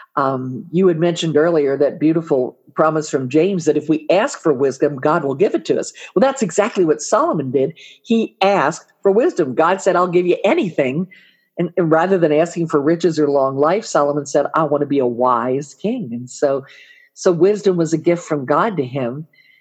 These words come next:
And such a gift, our Sheba wanted it for herself. She wanted that wisdom,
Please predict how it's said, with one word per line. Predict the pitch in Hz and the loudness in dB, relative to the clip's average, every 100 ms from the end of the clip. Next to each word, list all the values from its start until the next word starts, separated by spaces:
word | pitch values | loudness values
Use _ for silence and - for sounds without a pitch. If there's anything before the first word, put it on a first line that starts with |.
| _ | _
And | 185 175 | -2 0
such | 269 311 | 0 0
a | 214 | 0
gift, | 165 156 160 - _ _ _ | 2 2 0 -8 _ _ _
our | 165 180 | 0 0
Sheba | - 269 208 139 | -2 -2 0 0
wanted | 143 147 151 | 0 0 0
it | 156 151 | -2 -2
for | - 143 | -4 -4
herself. | 135 131 - 120 - | -6 -8 -4 -4 -6
She | - 170 | -8 -6
wanted | 135 156 156 117 | -2 0 -2 -2
that | 131 123 143 | -2 -2 -2
wisdom, | 143 135 143 110 | -2 -2 -6 -8